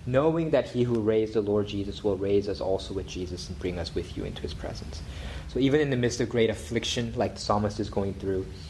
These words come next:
even when our experience in current,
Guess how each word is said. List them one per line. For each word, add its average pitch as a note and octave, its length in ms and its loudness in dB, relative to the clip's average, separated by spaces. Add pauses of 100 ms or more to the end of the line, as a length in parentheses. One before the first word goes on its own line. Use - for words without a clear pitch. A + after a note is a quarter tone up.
(100)
even C3+ 280 4
when A#2+ 160 4
our A2 100 4
experience G#2+ 880 2 (460)
in A#2+ 280 4
current, D3+ 480 2